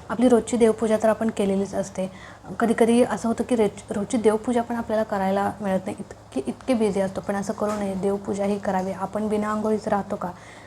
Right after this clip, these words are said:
नाही. त्याच्यामुळे गडबडीत का विना असो, पण देवपूजा ही नक्की करावी, लक्षात घ्या. आता देवपूजा वगैरे झाल्यानंतर छानपैकी महाराजांची मूर्ती किंवा फोटो आपल्या घरात असतो, तर अर्थात आपण स्वामी सेवेकरी आहोत म्हटल्यावर स्वामींचं अधिष्ठान आपल्या घरात असणं खूप महत्त्वाचं आहे.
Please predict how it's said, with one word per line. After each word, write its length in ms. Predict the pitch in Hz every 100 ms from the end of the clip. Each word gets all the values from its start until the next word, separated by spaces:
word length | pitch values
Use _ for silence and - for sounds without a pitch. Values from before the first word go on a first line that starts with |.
| -
नाही. 220 | 175 170 - -
त्याच्यामुळे 340 | 220 220 226 226 220
गडबडीत 380 | 226 214 277 285 -
का 140 | 247
विना 260 | 233 220 220 -
असो, 240 | 202 - 180 - 220
पण 80 | 226 208
देवपूजा 500 | 202 202 202 196 196
ही 140 | 196
नक्की 360 | 208 190 - 226
करावी, 400 | 208 190 190 185
लक्षात 260 | 175 185
घ्या. 160 | 170 180 - - - -
आता 160 | 214
देवपूजा 400 | 226 233 226 226
वगैरे 280 | 220 208 214
झाल्यानंतर 500 | 214 202 196 190 196 190
छानपैकी 420 | 196 190 190 - 233 - - -
महाराजांची 500 | 220 214 220 233 240
मूर्ती 500 | 233 220 208 220 185 -
किंवा 160 | 226 233
फोटो 360 | 233 226 214 220
आपल्या 280 | 196 208
घरात 260 | 202 196 196
असतो, 240 | 208 -
तर 100 | 190
अर्थात 320 | 196 190 214 226
आपण 160 | 226
स्वामी 280 | 220 202 202
सेवेकरी 400 | 208 208 202 208 208
आहोत 200 | 185 202 202
म्हटल्यावर 320 | 196 196 214 - - - -
स्वामींचं 460 | 220 202 226 247 247
अधिष्ठान 500 | 226 214 - 208 208
आपल्या 260 | 202 208
घरात 360 | 208 190 185 196
असणं 240 | 190 202 196
खूप 300 | - 226 220
महत्त्वाचं 480 | 220 196 196 175 170
आहे. 300 | 170 - -